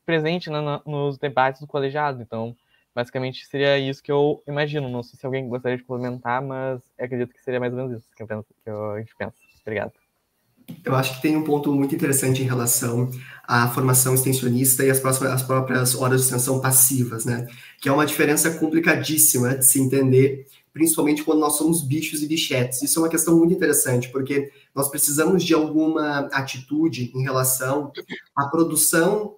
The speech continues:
Speaker 2: dessa diferenciação, principalmente pela própria equipe, ah, docente da apresentação. Nós tivemos isso numa semana integrada, se não me engano, ou numa sala, não me recordo direito, com a professora Fernanda,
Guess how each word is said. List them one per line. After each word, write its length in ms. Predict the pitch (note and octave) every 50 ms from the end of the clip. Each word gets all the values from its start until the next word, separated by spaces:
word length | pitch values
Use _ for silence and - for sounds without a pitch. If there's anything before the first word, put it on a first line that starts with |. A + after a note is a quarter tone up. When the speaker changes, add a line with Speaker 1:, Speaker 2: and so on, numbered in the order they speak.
| _ -
Speaker 2:
dessa 280 | D3 C#3+ D3 - E3+
diferenciação, 840 | E3+ - - E3+ D3+ D#3 D#3 D3+ C#3+ C#3 - - C#3 C#3 D#3 G3 F#3+ -
principalmente 600 | - - G3+ - - G3 F#3 F#3 E3+ E3+ E3+ -
pela 220 | E3 E3 E3 D#3+
própria 300 | - D#3 D#3+ E3 D#3+ D3+
equipe, 560 | C3+ C3 C3 - D3+ D3 C3+ - C3+ B2+ B2 - _ _ _ _ _ _
ah, 300 | - B2+ B2+ B2+ B2 B2
docente 880 | B2+ B2+ D3 D3 - - - D3+ C3+ D#3 - - - - - - - _ _ _ -
da 80 | C3
apresentação. 760 | C3 C3 C#3+ C#3 C3 C3+ B2+ C3 B2+ - - C#3 C3+ - -
Nós 140 | - C3+ -
tivemos 440 | - - C3+ D#3 E3+ F#3+ F3 - -
isso 440 | C#3+ D#3 - - - G3 G3 - - _ _ _ _ _ -
numa 580 | C#3 C#3 C#3 C#3 C#3 C#3 C#3 C#3 C3+ C#3 C3+ C3+
semana 400 | C3 - C#3+ C3 C3 C3+ D3 D3
integrada, 560 | C#3+ C#3+ D#3 C3+ C#3 C3+ B2 C3 D3 D3 D3+
se 140 | D3+ - C#3
não 80 | C3
me 80 | C3 C3
engano, 320 | B2+ A#2+ B2 C3 C#3+ D#3+ C#3+
ou 140 | C#3+ D3+
numa 160 | D#3+ D3+ C#3 C#3
sala, 320 | - - B2+ B2+ C3+ C#3
não 180 | C3 B2+ B2+ B2+
me 320 | B2+ C3 C3+ C3+ C#3 C3+
recordo 320 | - - - C#3+ C#3 C#3+
direito, 320 | C#3 C3+ B2+ B2+ C3+ C3 -
com 60 | -
a 40 | -
professora 380 | C#3+ C3+ C#3 - - D3 C#3
Fernanda, 640 | C3+ - C#3+ C#3 C3+ C3+ C3+ C3+ C3+ D3+ F#3+ F#3+ G3